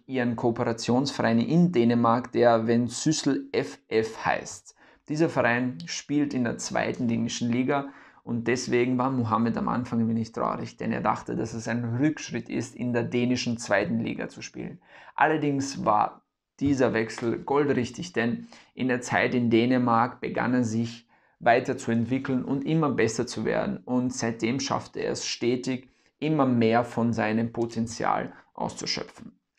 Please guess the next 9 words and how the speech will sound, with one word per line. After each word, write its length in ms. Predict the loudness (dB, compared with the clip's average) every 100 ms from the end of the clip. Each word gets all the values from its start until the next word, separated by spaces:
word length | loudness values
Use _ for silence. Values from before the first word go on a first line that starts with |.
| _ _
Nachdem 360 | -6 2 4
er 100 | 4
ein 280 | 4 2 2
Jahr 380 | 4 4 2 0
im 240 | 0 2
Norden 320 | 4 4 4 2
Europas 460 | 0 0 -2 -6
verbracht 460 | -4 0 0 -2 -6
hatte, 380 | -4 -2 -4